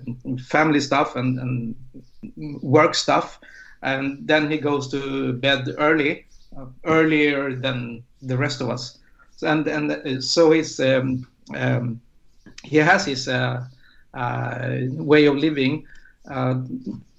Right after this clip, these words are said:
back, uh, if you, if you back ten years, he wasn't really like that, and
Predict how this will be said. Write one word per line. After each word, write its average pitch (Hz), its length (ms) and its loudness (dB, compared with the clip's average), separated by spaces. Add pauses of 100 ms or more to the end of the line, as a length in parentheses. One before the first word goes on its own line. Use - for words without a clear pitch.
(1000)
back, 160 400 0
uh, 170 40 0
if 147 360 0
you, 139 200 -2
if 131 300 -4
you 143 80 0
back 160 320 0
ten 156 240 -2
years, 143 580 -2 (220)
he 147 120 -4
wasn't 135 400 -2
really 147 320 6
like 127 280 2
that, 131 260 0
and 131 340 -2